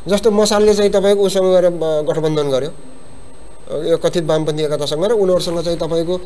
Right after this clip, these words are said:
एकताको लागि नै वार्ता गर्ने भन्ने किसिमको कुराहरू पनि मैले सुनेको छु है। अ, र इस्यु पनि मिलेन। उनीहरूले सङ्घीयताको विरोध गर्ने, तर त्यही सङ्घीय संविधानलाई कार्यान्वयन गर्न, सरकारमा जाने, चुनावमा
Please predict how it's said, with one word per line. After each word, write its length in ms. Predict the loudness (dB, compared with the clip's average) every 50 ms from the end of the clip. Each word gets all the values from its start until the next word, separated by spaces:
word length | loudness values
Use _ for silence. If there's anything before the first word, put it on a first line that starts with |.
| -12 -8 -4 -2
एकताको 380 | 0 0 2 2 2 2 2
लागि 240 | 2 2 2 2 2
नै 80 | 2 2
वार्ता 340 | 2 0 -2 -2 -2 -2
गर्ने 280 | -2 -2 -2 -2 -2 -4
भन्ने 240 | -4 -4 -4 -6 -6
किसिमको 220 | -6 -6 -8 -6
कुराहरू 300 | -6 -4 -2 -2 -2 -2
पनि 120 | -4 -4 -2
मैले 180 | -2 -2 -4
सुनेको 320 | -4 -2 0 0 2 0 0
छु 120 | -2 -8 -12 -12 -14 -14 -14 -14 -14 -14 -14 -14 -14 -14 -14 -14 -12 -8 -4
है। 180 | -2 -2 -2 -2 -6 -12 -12 -14 -14 -12 -12 -14 -14 -12 -8
अ, 800 | -4 -2 0 2 4 4 4 6 6 4 4 2 2 0 -2 -4 -8 -10 -12 -14 -14 -14 -14 -14 -12 -12 -14 -12 -10 -6
र 400 | -2 0 2 2 2 2 0 -4 -4
इस्यु 260 | -2 -2 0 0 2
पनि 200 | 4 4 6 6
मिलेन। 300 | 4 2 2 2 2 0
उनीहरूले 480 | -2 -4 -2 2 4 4 6 4 4 2
सङ्घीयताको 520 | 0 0 2 4 4 4 4 4 2 2
विरोध 240 | 2 4 4 4 4
गर्ने, 300 | 4 4 2 2 0 -2
तर 180 | 0 0 0 2
त्यही 140 | 4 2 2
सङ्घीय 640 | 2 2 4 6 8 10 10 8 8 4 0 -2
संविधानलाई 520 | 0 0 0 0 2 4 4 4 4 4 4
कार्यान्वयन 420 | 4 4 4 4 4 2 2 2
गर्न, 220 | 2 0 0 0 -2
सरकारमा 440 | -2 -2 0 0 0 0 0 0
जाने, 200 | 0 0 -2 -2
चुनावमा 360 | -2 -2 -2 -2 -2 -2 -2